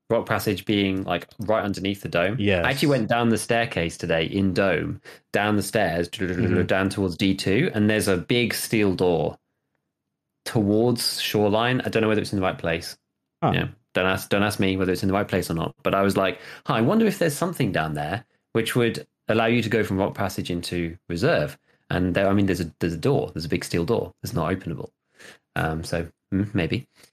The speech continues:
Speaker 1: And then, yeah, if you go through Reserve and out to the other side, Customs is out on the other side. And it's kind of offset a little bit to the east, a little bit. Um, but what's interesting there, I remember I was on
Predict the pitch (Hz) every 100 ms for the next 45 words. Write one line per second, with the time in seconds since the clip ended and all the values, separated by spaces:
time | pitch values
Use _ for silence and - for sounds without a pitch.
0 | - 107 123 151 95 - 120 123 117 -
1 | - - 127 139 135 123 - _ _ _
2 | _ _ _ - 98 147 104 95 - 104
3 | 104 92 - 95 90 - 107 80 87 -
4 | _ _ _ _ - 110 113 98 98 98
5 | 87 87 - 92 85 107 104 - 185 135
6 | 123 - 120 92 - _ _ - 110 113
7 | 107 98 82 - - 104 98 90 85 98
8 | - - 143 90 - 120 - _ _ _
9 | _ _ 98 92 87 87 110 117 139 131
10 | 131 123 - 104 107 104 98 101 104 117
11 | 113 101 101 107 104 98